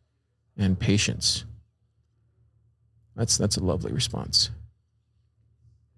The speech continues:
I, I believe in that personally, Keon. I, I, I do think, uh, there's something to be said about different cultures and backgrounds in a room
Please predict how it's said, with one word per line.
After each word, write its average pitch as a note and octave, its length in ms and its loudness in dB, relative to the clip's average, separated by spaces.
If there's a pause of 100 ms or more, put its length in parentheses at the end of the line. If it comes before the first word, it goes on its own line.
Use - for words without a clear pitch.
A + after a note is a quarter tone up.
(120)
I, D#3+ 80 4 (100)
I F#3 120 6
believe A#2 300 8
in G#2 100 6
that - 180 2
personally, - 360 2
Keon. - 360 0
I, A2+ 140 2 (160)
I, G2+ 60 4 (180)
I A#2 80 4
do B2 180 4
think, A2 360 4
uh, G#2+ 260 6
there's A2 180 4
something A#2 240 4
to G#2+ 40 4
be G#2 80 2
said A2 260 4
about G#2 340 4 (160)
different A#2+ 240 0
cultures A2 340 4
and A2 80 6
backgrounds G#2+ 460 4
in A2 80 4
a A2 80 4
room A2 400 6